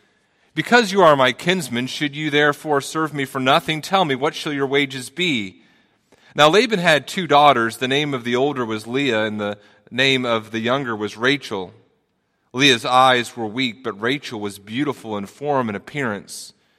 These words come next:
Jacob loved Rachel, and he said, "I will serve you seven years for your younger daughter Rachel."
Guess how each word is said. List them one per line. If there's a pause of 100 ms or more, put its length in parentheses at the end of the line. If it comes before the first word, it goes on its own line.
(360)
Jacob
loved
Rachel,
and
he
said,
"I
will
serve
you
seven
years
for
your
younger
daughter
Rachel."